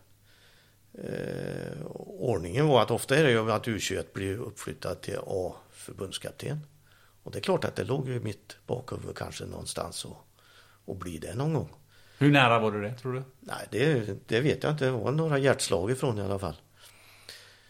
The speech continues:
Speaker 1: Men, eh, jag fick hjärtinfarkten och, eh, ja, sen efter det så,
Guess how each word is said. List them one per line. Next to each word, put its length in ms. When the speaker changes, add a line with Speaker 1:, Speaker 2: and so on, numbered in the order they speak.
Speaker 1:
Men, 340
eh, 120
jag 140
fick 240
hjärtinfarkten 760
och, 640
eh, 360
ja, 180
sen 260
efter 260
det 200
så, 520